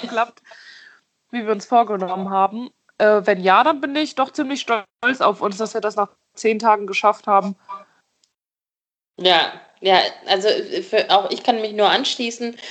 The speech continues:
Speaker 2: Es fühlt sich unglaublich komisch an. Ich sitze hier alleine in meinem, äh, Wohnzimmer. Äh, mein alter Kater liegt daneben und reagiert auch null, weil wenn wir normalerweise zusammen podcasten,
Speaker 1: <laughs>
Speaker 2: ist er quasi mittendrin dabei und schreit Sina und mich auch immer an.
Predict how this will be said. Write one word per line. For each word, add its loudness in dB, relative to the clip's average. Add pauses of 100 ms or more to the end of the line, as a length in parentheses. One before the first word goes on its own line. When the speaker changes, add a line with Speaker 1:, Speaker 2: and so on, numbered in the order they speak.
(180)
Speaker 2:
Es -10
fühlt -8
sich -6
unglaublich 0
komisch -2
an. -2
Ich -12
sitze -4
hier 4
alleine 2
in -2
meinem, 0
äh, 0 (380)
Wohnzimmer. 2
Äh, -14
mein -2
alter 2
Kater 2
liegt -4
daneben 0
und -2
reagiert 2
auch 2
null, -2 (220)
weil 2
wenn 0
wir 0
normalerweise 2
zusammen -2
podcasten, 0 (120)
Speaker 1:
<laughs> -20
Speaker 2:
ist -4
er 6
quasi 0
mittendrin -4
dabei 4
und 0
schreit 0
Sina -4
und -8
mich -2
auch 0
immer -4
an. -4